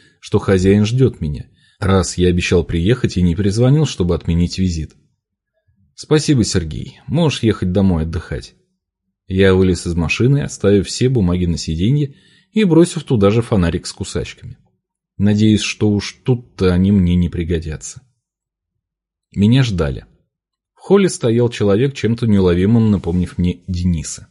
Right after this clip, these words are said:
Все-таки, наверное, у дворецких есть какая-то секретная школа, откуда выпускаются подобные экземпляры. И мне Берримора не иначе.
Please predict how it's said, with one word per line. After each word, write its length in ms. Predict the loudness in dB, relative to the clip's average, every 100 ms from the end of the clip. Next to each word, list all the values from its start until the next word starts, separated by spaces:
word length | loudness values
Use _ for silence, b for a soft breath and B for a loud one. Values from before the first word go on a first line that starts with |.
| B B B B B
Все-таки, 340 | -2 -2 2
наверное, 440 | 2 4 4 2 2
у 40 |
дворецких 540 | 4 4 2 0 -6 -2
есть 200 | -4 -2
какая-то 400 | -4 -2 -2 -2
секретная 480 | -6 -2 0 0 -2
школа, 460 | -2 0 2 2
откуда 300 | -4 -2 -2
выпускаются 640 | -2 -6 -8 0 -2 -2 -4
подобные 480 | -2 -2 -2 -4
экземпляры. 580 | -4 -4 -4 -4 -6 -12 _ _ _ _ _ _
И 120 | 0 4
мне 220 | 6 4
Берримора 640 | 2 2 4 4 2 0
не 220 | -2 -2
иначе. 380 | -2 -2 -6 -16